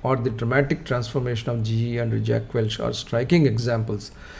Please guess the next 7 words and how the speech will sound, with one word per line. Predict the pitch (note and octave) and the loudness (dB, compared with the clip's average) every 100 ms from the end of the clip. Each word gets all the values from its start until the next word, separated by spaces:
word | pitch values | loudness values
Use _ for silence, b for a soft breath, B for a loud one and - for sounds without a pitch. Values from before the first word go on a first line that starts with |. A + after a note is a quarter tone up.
| B B | B B
of | D3 C3 | 2 2
how | C3 B2+ | 4 4
leadership | B2+ B2 B2+ A2 A#2+ | 4 4 4 2 0
bets | A#2+ A2 - | 0 0 0
can | B2+ C#3+ | 2 2
pay | C#3 G#2+ | 4 2
off. | F#2+ - - | 2 -4 -14